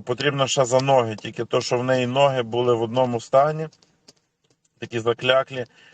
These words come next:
то потрібно, вони сказали, що вплоть до того, що треба ламати кістки. Але я кажу: "Ні, ми ще будемо молот-, молитися,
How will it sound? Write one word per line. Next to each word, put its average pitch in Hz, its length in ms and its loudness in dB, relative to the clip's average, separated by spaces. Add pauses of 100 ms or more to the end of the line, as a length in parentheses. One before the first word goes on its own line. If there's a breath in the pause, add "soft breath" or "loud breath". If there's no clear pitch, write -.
(200 soft breath)
то 117 160 2
потрібно, 127 500 -2
вони 131 160 0
сказали, 135 480 0
що 120 200 -8
вплоть 131 400 -2
до 120 100 -6
того, 139 260 0
що 120 120 -12
треба 127 320 2
ламати 127 460 2
кістки. 120 500 -2 (460 soft breath)
Але 120 180 6
я 131 60 2
кажу: 131 320 2
"Ні, 135 280 0
ми 120 260 0
ще 139 200 4
будемо 123 460 -2
молот-, 127 400 0
молитися, 147 720 0